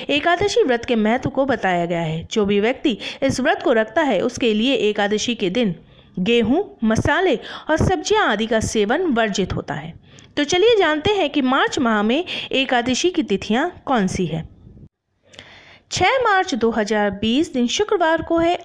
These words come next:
आमलकी एकादशी। एकादशी तिथि का प्रारंभ होगा पाँच मार्च दो हज़ार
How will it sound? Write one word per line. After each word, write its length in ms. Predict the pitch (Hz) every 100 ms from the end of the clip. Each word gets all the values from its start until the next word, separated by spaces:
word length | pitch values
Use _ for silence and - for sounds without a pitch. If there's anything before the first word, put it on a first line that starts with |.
| -
आमलकी 520 | 285 440 330 226 254 -
एकादशी। 640 | 175 - 190 190 - - - _ _ _ _ _ _ _ - - -
एकादशी 560 | 247 247 262 277 262 269
तिथि 220 | 240 226
का 120 | 226
प्रारंभ 420 | 220 233 233 311 359
होगा 280 | 339 339 330
पाँच 420 | 311 311 440 -
मार्च 220 | 220 220
दो 160 | 202 202
हज़ार 320 | 190 185 180